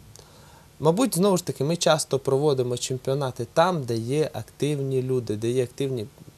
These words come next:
представники федерації. Чому Лубний? Тому що є активні представники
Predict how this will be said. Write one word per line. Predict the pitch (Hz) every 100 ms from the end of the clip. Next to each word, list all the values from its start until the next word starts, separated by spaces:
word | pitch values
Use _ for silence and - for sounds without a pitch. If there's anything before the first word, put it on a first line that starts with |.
| - - - -
представники | 135 123 - 123 120 135
федерації. | - 117 101 92 - 107
Чому | - 170 180
Лубний? | 151 120 107
Тому | 101 127 151
що | -
є | 123 123
активні | - - - 151 143 127
представники | - - - 123 131